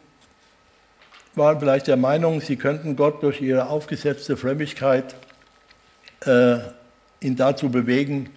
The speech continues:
ja, ihre Wünsche, ihre Anliegen, ihre Handlungen zu segnen,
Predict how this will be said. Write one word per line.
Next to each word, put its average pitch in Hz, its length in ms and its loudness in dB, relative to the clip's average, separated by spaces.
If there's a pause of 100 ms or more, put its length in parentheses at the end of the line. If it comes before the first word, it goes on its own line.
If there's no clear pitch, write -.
(920)
ja, 123 200 2
ihre 110 560 2
Wünsche, 151 720 0
ihre 113 200 -2
Anliegen, 131 720 -4 (100)
ihre 113 300 -4
Handlungen 127 800 -4
zu 113 140 -10
segnen, 131 680 -4